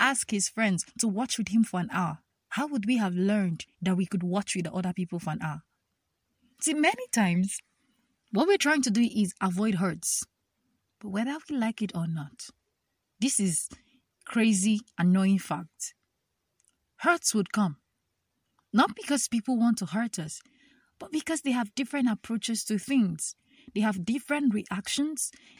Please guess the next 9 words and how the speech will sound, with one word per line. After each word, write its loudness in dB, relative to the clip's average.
They 4
have -2
different 0
psychological 0
needs 6
pushing 2
them 4
per -4
time. 0